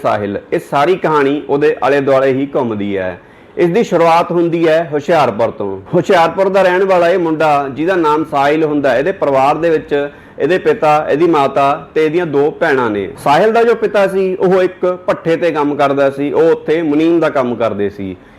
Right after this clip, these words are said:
ਉਹਨਾਂ ਦੀ ਆਮਦਨ ਬਹੁਤੀ ਜ਼ਿਆਦਾ ਨਹੀਂ ਸੀ, ਪਰ ਫਿਰ ਵੀ ਉਹ ਆਪਣੇ ਘਰ ਦਾ ਗੁਜ਼ਾਰਾ ਚਲਾ ਰਹੇ ਸੀ। ਹੁਣ ਜਿਵੇਂ ਜਿਵੇਂ ਸਾਹਿਲ ਦੀ ਉਮਰ ਵੱਧਦੀ ਹੈ, ਸਾਹਿਲ ਜਵਾਨ ਹੁੰਦਾ ਆ,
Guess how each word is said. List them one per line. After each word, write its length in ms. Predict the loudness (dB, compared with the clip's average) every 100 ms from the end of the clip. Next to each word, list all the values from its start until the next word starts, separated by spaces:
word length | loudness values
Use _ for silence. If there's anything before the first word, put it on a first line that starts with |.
| -20 -4
ਉਹਨਾਂ 200 | 0 2
ਦੀ 120 | 2
ਆਮਦਨ 420 | 0 0 0 0
ਬਹੁਤੀ 320 | 0 0 -2 -4
ਜ਼ਿਆਦਾ 440 | -2 2 2 2
ਨਹੀਂ 200 | 0 -4
ਸੀ, 320 | -2 -4 -4 -4
ਪਰ 120 | -4
ਫਿਰ 300 | 0 0 0
ਵੀ 120 | 2
ਉਹ 160 | 2 2
ਆਪਣੇ 300 | 0 -2 -4
ਘਰ 240 | -2 -2
ਦਾ 180 | 0 0
ਗੁਜ਼ਾਰਾ 420 | 0 0 0 0
ਚਲਾ 340 | -2 0 0 2
ਰਹੇ 200 | 0 -2
ਸੀ। 320 | -6 -6 -8 -14 -6
ਹੁਣ 140 | -2 0
ਜਿਵੇਂ 240 | 2 2
ਜਿਵੇਂ 400 | 2 2 0 -2 -2
ਸਾਹਿਲ 320 | 0 2 0
ਦੀ 120 | 0
ਉਮਰ 300 | 0 0 0
ਵੱਧਦੀ 500 | 0 -2 -2 -2 0
ਹੈ, 120 | 2 2
ਸਾਹਿਲ 440 | 2 2 2 0
ਜਵਾਨ 380 | 0 0 0 0
ਹੁੰਦਾ 540 | -2 0 2 2
ਆ, 60 | 0